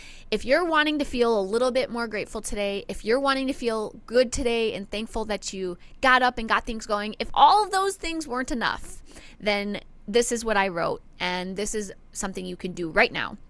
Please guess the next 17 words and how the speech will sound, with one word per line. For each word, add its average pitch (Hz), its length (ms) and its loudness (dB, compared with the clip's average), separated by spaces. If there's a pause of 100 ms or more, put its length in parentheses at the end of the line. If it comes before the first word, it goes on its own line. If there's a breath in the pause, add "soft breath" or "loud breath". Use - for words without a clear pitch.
(760)
So 214 580 2 (1000 loud breath)
I 247 60 10
want 277 280 4
you 339 60 -2
to 285 80 0
stop - 480 2
for - 160 -2
a 196 60 -2
second - 540 -10 (100)
and 202 120 -6
close 185 260 -2
your 202 120 -4
eyes. - 580 -8 (1120 loud breath)
Take 240 220 0
a 220 60 0
deep 220 340 -4
breath 208 480 0